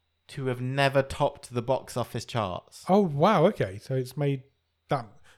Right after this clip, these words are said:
Speaker 2: So Barbie's just basically given it that record.
Speaker 1: Correct.
Speaker 2: <laughs> Okay.
Speaker 1: It is, it has made, at current count, over two hundred and seventy million dollars. It's in the
Speaker 2: Just
Speaker 1: States,
Speaker 2: domestic.
Speaker 1: just in the States, uh, in a month.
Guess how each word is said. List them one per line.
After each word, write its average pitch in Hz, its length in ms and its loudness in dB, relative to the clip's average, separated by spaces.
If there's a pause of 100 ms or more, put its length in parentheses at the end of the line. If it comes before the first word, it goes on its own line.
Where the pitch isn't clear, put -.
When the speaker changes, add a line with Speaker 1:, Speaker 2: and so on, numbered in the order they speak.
Speaker 2:
So 131 60 -4
Barbie's 131 380 4
just - 160 -12
basically 107 320 -10
given 104 240 -8
it 101 100 -14
that 104 160 -16
record. - 360 -12
Speaker 1:
Correct. - 640 0
Speaker 2:
<laughs> - 100 -8
Okay. 101 280 -6 (460)
Speaker 1:
It 135 120 -6
is, 135 180 0 (140)
it 139 180 0
has 131 120 -6
made, 139 400 0 (180)
at - 360 -2 (560)
current 131 320 -4
count, 101 320 -6
over 113 200 -6
two 147 380 -6
hundred 135 240 -6
and 131 100 -8
seventy 123 460 -8
million 110 500 -8
dollars. 104 540 -8
It's - 220 -14
in 104 180 -10
the 98 80 -12
Speaker 2:
Just - 80 -16
Speaker 1:
States, 127 200 2
Speaker 2:
domestic. 110 440 -6
Speaker 1:
just 127 260 -8
in 123 120 -8
the 110 80 -10
States, - 480 -8 (560)
uh, 104 140 -8 (100)
in 107 100 -8
a 101 40 -6
month. 98 360 -10